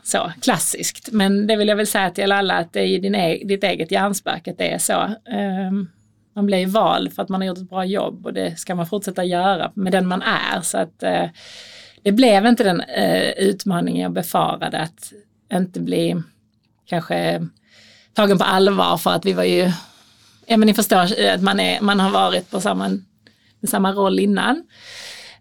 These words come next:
Eh, en annan utmaning kan ju vara att, eh, man inte har tillräckligt mycket utifrån perspektiv.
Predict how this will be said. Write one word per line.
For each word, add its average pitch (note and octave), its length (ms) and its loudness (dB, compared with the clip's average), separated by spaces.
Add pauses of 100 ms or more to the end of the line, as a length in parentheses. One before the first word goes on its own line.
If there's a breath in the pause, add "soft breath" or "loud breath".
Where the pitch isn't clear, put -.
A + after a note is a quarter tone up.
Eh, F3 640 4
en F3+ 280 0
annan G3+ 220 4
utmaning F3+ 800 0
kan F#3 220 -2
ju F#3 120 0
vara F3 320 2
att, - 320 -8
eh, E3+ 520 2 (480 loud breath)
man F#3+ 160 2
inte F#3+ 180 2
har F#3 160 0
tillräckligt G3 300 0
mycket F3+ 220 -2
utifrån E3+ 480 -2
perspektiv. - 640 -4